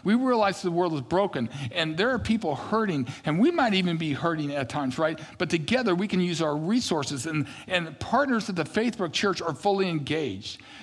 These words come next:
Man, they're, they're showing up. Uh, they are growing in Christ. They're part of a life group. They're volunteering. They're giving. They're serving. They're growing in Christ. This is what partnership looks like and means. Now,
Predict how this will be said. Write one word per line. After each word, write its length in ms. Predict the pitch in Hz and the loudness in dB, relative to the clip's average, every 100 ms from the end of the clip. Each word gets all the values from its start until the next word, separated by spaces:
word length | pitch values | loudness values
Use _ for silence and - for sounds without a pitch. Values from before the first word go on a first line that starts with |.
| - | -2
Man, 240 | 165 170 | 0 2
they're, 260 | 151 214 196 | 2 0 0
they're 180 | 160 170 | -2 0
showing 480 | - 180 156 135 139 | 2 2 2 2 2
up. 480 | - 202 220 - - - | 2 2 2 -10 -16 -10
Uh, 120 | 151 | -4
they 280 | 139 151 175 | -2 0 0
are 160 | 165 143 | 0 -2
growing 460 | 131 143 180 190 | 0 2 2 2
in 160 | 165 135 | 0 -2
Christ. 520 | - 190 202 208 - - - | 0 0 2 -2 -6 -16 -6
They're 120 | 156 | -2
part 220 | 175 170 | 2 2
of 100 | 139 | 2
a 40 | |
life 460 | 123 135 180 214 214 | 2 4 4 4 -2
group. 300 | 214 214 202 - - | 0 0 0 -6 -4
They're 100 | 135 | 0
volunteering. 1000 | 147 143 127 123 - 226 226 220 220 - - | 2 2 2 0 2 2 4 6 4 2 -4
They're 160 | 156 139 | 0 0
giving. 640 | 127 180 214 214 214 202 - | 2 2 2 4 2 0 -2
They're 100 | 160 | -2
serving. 720 | 131 - 220 214 214 214 180 | -2 2 2 4 4 2 2
They're 140 | 160 156 | 0 0
growing 640 | 131 135 175 208 214 214 | 0 2 2 4 4 2
in 260 | - 185 190 | 2 -2 -2
Christ. 400 | 202 185 - 156 | 0 -2 -2 -2
This 240 | 214 - | -2 -2
is 240 | - 170 180 | -6 -4 -2
what 180 | 170 | -2
partnership 640 | - 180 185 156 160 156 - - | -2 -2 0 0 0 -2 -6 -10
looks 360 | 139 160 220 - | 0 2 0 0
like 340 | 147 147 - | 0 0 -6
and 180 | 151 151 | -2 -2
means. 440 | 165 190 120 - 180 | -2 -2 -4 -4 0
Now, 320 | 160 151 | 0 0